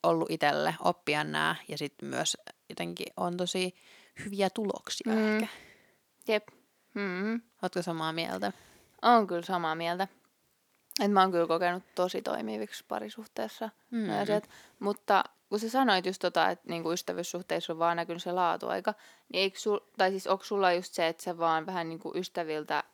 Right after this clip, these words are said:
Speaker 2: kaipaat just sitä, että ne viettää sun kanssa laatuaikaa? Tai siis silleen, että vähän niinku suhun, et ei vaan se, että miten sä niinku annat ystäville tai näytät ystäville rakkautta,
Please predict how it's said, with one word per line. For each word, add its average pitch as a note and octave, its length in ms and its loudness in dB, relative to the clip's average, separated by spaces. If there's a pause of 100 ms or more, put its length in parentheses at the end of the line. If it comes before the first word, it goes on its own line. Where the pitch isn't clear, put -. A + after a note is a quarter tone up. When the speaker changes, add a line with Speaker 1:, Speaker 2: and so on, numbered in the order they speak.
(380)
Speaker 2:
kaipaat D3+ 540 0
just - 200 -12
sitä, - 320 -4 (360)
että - 380 -14 (160)
ne D3 180 -8
viettää C#3 400 -6
sun D#3 160 -10
kanssa E3 200 -10
laatuaikaa? E3+ 400 -4
Tai G3 160 0
siis F#3+ 160 -10
silleen, E3 220 0
että F#3+ 140 -2
vähän F#3 120 2
niinku F3+ 140 -6
suhun, F#3 500 0 (360)
et F#3 140 -4
ei F#3+ 180 4
vaan E3+ 180 6
se, F3 140 2
että E3 140 -2
miten E3+ 340 0
sä F#3+ 300 4 (1080)
niinku D#3 440 -4 (500)
annat D3+ 340 -2
ystäville D3 520 -6 (300)
tai D3+ 160 0
näytät D3+ 320 -4 (180)
ystäville D#3 480 -6
rakkautta, F#3 600 -2